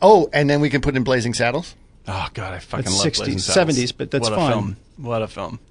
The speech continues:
Speaker 3: Well, are they with Universal? Let's pick a studio and say studio comedies, late sixties.
Speaker 2: Yeah, we could look. Yeah, let's look
Speaker 3: Like,
Speaker 2: into that.
Speaker 3: how about Hair? S-, uh, um, no, um, Warren Beatty, uh, Hal Ashby.
Speaker 2: Oh, hair, Hairspray.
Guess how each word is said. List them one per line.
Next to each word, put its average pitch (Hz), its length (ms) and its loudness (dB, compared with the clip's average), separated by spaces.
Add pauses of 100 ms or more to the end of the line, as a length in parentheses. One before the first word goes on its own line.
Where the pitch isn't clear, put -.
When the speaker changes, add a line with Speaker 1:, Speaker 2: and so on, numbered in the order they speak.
Speaker 3:
Well, 185 240 4
are 180 120 6
they 185 120 4
with 175 180 2
Universal? 185 680 0 (760)
Let's 196 180 0
pick 247 200 2
a 202 60 2
studio 139 720 2
and 143 160 0
say 165 280 2
studio 202 360 4
comedies, 185 540 0
late 165 160 0
sixties. - 640 -4 (560)
Speaker 2:
Yeah, 285 140 -6
we 170 100 -6
could - 80 -14
look. 165 180 -4
Yeah, 226 120 -2
let's 190 120 -4
look 185 120 0
Speaker 3:
Like, 180 140 8
Speaker 2:
into 131 120 0
that. - 160 -10
Speaker 3:
how 208 160 6
about 196 220 6 (300)
Hair? 208 540 4 (100)
S-, - 260 -2
uh, 175 200 4 (100)
um, 170 400 4
no, 160 320 4
um, 151 440 2 (760)
Warren 208 300 6
Beatty, 151 560 4
uh, 151 220 4
Hal 185 180 4
Ashby. 175 340 4
Speaker 2:
Oh, 180 120 4
hair, - 200 4
Hairspray. - 520 0